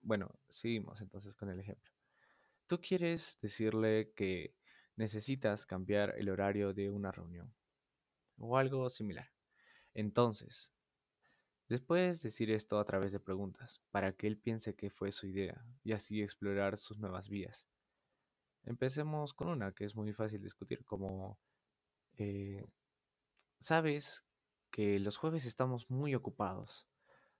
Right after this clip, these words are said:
¿Tú crees que podamos cambiar para el otro día? Porque siento que vamos a estar llenos.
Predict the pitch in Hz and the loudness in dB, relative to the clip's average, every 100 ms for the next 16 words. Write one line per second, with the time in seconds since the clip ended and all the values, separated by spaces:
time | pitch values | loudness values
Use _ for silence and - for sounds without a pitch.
0 | _ _ - 160 160 151 135 135 135 - | _ _ -4 -4 4 6 6 4 0 -8
1 | - _ _ _ _ - 113 107 - 113 | -12 _ _ _ _ -2 2 2 2 -2
2 | 127 135 117 107 110 110 104 - 101 98 | 0 0 2 2 4 4 2 2 0 2
3 | 104 113 156 - _ _ _ _ _ _ | 0 -2 -8 -18 _ _ _ _ _ _
4 | _ - 110 - 113 110 107 104 104 - | _ 0 0 0 0 2 2 2 -2 -8
5 | _ _ - - 135 147 135 127 107 107 | _ _ -10 -4 -2 0 -2 -2 -4 0
6 | 110 120 113 - 113 107 101 101 92 101 | 0 0 -4 0 0 2 2 2 0 -6
7 | - - | -12 -18